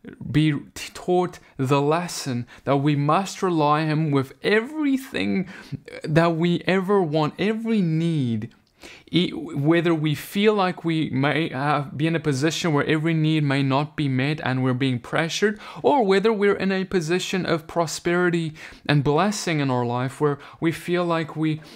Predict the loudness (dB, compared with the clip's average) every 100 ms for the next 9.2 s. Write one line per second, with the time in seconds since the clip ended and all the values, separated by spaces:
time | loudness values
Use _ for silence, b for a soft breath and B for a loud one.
0 | B B -4 2 2 2 0 -2 0 -2
1 | 0 -2 -2 -4 -4 -4 -2 -2 -4 -8
2 | _ _ -18 B B 2 4 4 4 2
3 | 2 2 2 0 0 0 0 0 2 2
4 | 0 0 0 0 -2 -2 -2 -4 0 0
5 | 2 0 0 -2 -2 0 2 2 2 0
6 | 0 -2 -2 -4 -8 -6 -6 -4 -2 0
7 | 0 0 0 -2 -4 B B 2 4 4
8 | 2 2 2 2 2 2 0 -2 -4 -4
9 | -4